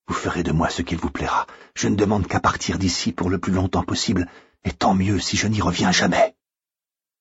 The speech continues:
Et elle caressa encore la main de K, se leva en hâte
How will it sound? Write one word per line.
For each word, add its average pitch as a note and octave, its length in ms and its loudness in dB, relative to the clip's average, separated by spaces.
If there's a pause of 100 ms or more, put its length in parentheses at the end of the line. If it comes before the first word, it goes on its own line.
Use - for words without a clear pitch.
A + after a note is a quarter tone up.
(460)
Et G2+ 60 0
elle F2 120 -2
caressa F#2 420 2
encore F2 320 4
la D#2+ 100 4
main E2+ 160 2
de F2 100 -6
K, F2 360 2 (560)
se - 160 -6
leva E2+ 360 2
en E2+ 180 2
hâte F2 420 2